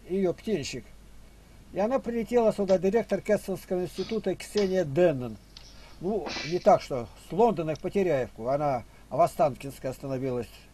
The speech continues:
епархии. Там ей дали сопровождающего Юрия,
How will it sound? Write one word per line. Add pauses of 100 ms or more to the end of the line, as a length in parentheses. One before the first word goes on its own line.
епархии. (640)
Там
ей
дали
сопровождающего
Юрия,